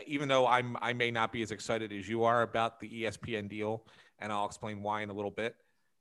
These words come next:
um, that is easily,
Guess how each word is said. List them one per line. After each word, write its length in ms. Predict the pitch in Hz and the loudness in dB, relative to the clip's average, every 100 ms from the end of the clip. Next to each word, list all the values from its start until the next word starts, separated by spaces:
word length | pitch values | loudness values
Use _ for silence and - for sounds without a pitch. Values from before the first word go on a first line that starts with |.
| - | -2
um, 380 | 113 107 101 - _ _ _ _ _ _ 117 | 0 0 -4 -14 _ _ _ _ _ _ 2
that 220 | 127 127 | 2 4
is 500 | 135 135 131 - - _ _ | 4 4 2 -4 -8 _ _
easily, 640 | 139 139 120 104 82 78 | -4 -2 -2 -2 -4 -10